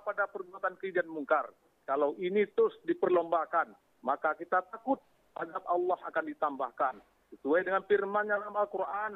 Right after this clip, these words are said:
"Dhahral fasadu wal bahri fil bahri bima kasabat aydin nas."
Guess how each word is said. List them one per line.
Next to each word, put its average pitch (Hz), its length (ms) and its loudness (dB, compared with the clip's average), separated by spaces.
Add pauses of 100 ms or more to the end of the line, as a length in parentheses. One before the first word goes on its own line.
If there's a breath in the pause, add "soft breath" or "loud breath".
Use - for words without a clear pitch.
(420)
"Dhahral 185 400 0
fasadu 220 640 2
wal 214 160 0
bahri 214 240 -4
fil 214 160 -4
bahri 202 480 0
bima 196 160 2
kasabat 185 400 0
aydin 175 240 -6
nas." 165 160 2